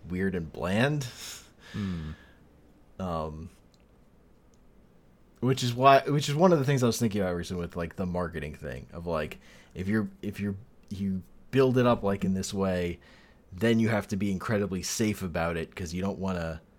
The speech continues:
Speaker 1: get canceled. You don't wanna be, uh, do it wrong and make something that's actually offe-, turns out to be offensive.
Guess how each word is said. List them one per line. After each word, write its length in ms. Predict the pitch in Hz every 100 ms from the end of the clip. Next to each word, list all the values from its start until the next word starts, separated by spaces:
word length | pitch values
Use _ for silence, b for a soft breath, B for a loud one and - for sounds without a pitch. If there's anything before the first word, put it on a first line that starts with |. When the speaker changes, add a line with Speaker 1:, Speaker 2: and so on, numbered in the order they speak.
| - _ _ _ _ - - _ _ _ _
Speaker 1:
get 220 | 98 -
canceled. 480 | - 110 104 - 90
You 80 | 98
don't 120 | 113
wanna 180 | 110 107
be, 440 | 95 104 101 98
uh, 140 | 95 90 - _ - _ _ _ - 117
do 200 | 135 113
it 80 | 98
wrong 680 | 110 113 95 85 92 98 -
and 140 | 92
make 160 | 95 101
something 300 | 117 95 95
that's 200 | 90 87
actually 360 | 98 - 85 71
offe-, 360 | - 101 -
turns 220 | - 95 92
out 120 | 87
to 60 |
be 100 | 87
offensive. 640 | 78 - 101 95 80 73